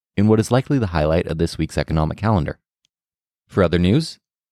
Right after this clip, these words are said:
M B A's latest forbearance and call volume survey revealed that the total number of loans now in forbearance decreased by twenty-seven basis points to two point six two percent of servicers' portfolio volume in the prior week,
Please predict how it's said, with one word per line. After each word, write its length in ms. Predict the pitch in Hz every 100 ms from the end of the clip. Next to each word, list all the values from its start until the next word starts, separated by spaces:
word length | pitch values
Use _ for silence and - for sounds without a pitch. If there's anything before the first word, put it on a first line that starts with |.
| _ -
M 160 | 90
B 100 | 85
A's 180 | 85 95
latest 280 | 87 95 -
forbearance 400 | 85 85 80 -
and 100 | -
call 160 | 135
volume 260 | 131 117 92
survey 380 | - 78 95 139
revealed 400 | 98 82 87 80
that 160 | 78
the 60 | -
total 260 | 120 139 135
number 240 | 117 110
of 80 | 95
loans 320 | 101 143 113
now 140 | 90
in 80 | 78
forbearance 460 | - 76 101 135 -
decreased 300 | - 95 -
by 100 | 82
twenty-seven 840 | - - 170 165 - 120 127 117
basis 320 | 95 107 -
points 340 | - 71 92 -
to 140 | -
two 160 | - 80
point 260 | 78 -
six 180 | - -
two 160 | - -
percent 380 | 80 - 113 -
of 80 | 73
servicers' 520 | - 73 73 - 76
portfolio 500 | - - 92 101 101
volume 340 | 95 101 101 85
in 80 |
the 80 | -
prior 260 | - 82 95
week, 260 | 139 -